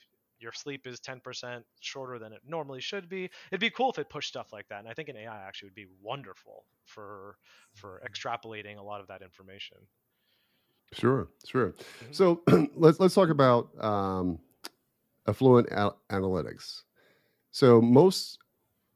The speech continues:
Speaker 3: um, m-, in my mind, the goal of most entrepreneurs is to build a company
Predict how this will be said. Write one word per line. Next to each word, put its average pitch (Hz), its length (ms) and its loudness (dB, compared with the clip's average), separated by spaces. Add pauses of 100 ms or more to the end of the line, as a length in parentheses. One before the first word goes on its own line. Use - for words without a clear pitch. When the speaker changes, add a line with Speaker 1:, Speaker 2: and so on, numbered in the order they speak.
(120)
Speaker 3:
um, 131 120 0 (140)
m-, 131 80 2 (100)
in 127 120 2
my 143 200 4
mind, 76 540 -2 (280)
the 113 140 -4
goal 139 280 4
of 98 100 -4
most 107 380 0
entrepreneurs 87 1000 -6 (400)
is - 120 -10
to 107 80 -4
build 113 320 -2
a 131 40 -2
company 73 720 -6